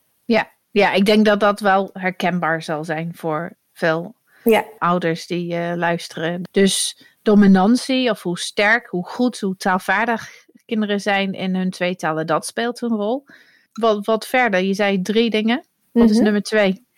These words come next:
Speaker 2: Eh, nummer twee, dat heeft te maken met de manier waarop bijvoorbeeld de regels van talen met elkaar overlappen.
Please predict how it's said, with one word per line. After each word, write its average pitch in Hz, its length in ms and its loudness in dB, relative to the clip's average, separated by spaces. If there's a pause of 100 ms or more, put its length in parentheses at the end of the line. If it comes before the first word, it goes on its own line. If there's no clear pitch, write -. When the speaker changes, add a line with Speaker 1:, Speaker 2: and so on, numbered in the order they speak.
(280)
Speaker 2:
Eh, 220 220 4
nummer 240 300 4
twee, 311 260 2
dat 320 140 2
heeft 254 200 2
te 254 80 -2
maken 240 340 2
met 220 300 -4
de 226 100 0
manier 220 360 4
waarop 226 380 2
bijvoorbeeld 208 500 -6
de 208 60 2
regels 240 440 2
van 220 280 -2
talen 214 300 2
met 202 140 -4
elkaar 196 340 -6
overlappen. 202 600 -4